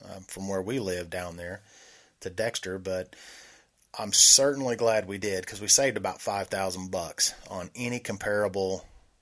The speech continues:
R V that we looked at, uh, camper trailer.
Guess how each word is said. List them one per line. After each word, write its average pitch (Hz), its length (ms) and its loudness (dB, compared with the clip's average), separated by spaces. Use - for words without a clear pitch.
R 98 220 0
V 90 240 -6
that 87 180 -6
we 92 100 -8
looked 90 320 -8
at, 78 200 -12
uh, 85 200 -10
camper 95 300 -6
trailer. 80 460 -10